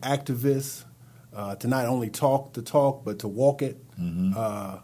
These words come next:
Speaker 1: I think what bigger platform do you have than
Speaker 2: Mm-hmm.
Speaker 1: the entertainment at, uh, platform? I mean, you have eyes on you, millions of eyes on you, global.
Speaker 2: Right.
Speaker 1: And so not very many places in society,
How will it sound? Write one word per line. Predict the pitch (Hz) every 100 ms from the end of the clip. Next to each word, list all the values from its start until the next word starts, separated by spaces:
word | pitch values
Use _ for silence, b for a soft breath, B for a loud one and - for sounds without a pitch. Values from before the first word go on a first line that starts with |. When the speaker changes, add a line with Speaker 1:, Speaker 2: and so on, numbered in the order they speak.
| b b b
Speaker 1:
I | -
think | 135 143 117
what | 127 135 107
bigger | 143 131
platform | - 160 127 - 135 127
do | 127
you | 127 120
have | 113 190 143 107 104 -
than | -
Speaker 2:
Mm-hmm. | 110
Speaker 1:
the | -
entertainment | 139 120 175 170 123 107 -
at, | 117 - -
uh, | 107 104
platform? | 98 131 110 - 92 - b b b b -
I |
mean, | 120 120
you | 139
have | 170 135 113 -
eyes | 127 127 123 120 -
on | 123 143 113
you, | 101 92 - - - -
millions | 101 123 180 156 113 98 110
of | 95
eyes | 117 113 123
on | 120
you, | 107 98
global. | - 151 190 104 92 -
Speaker 2:
Right. | 87 80 78 - -
Speaker 1:
And | 123 120
so | 151 135 127 - - - - -
not | 123 170 151
very | 170 165
many | 165 165
places | 156 175 156 147 139 147
in | 139
society, | 135 117 - 143 131 110 110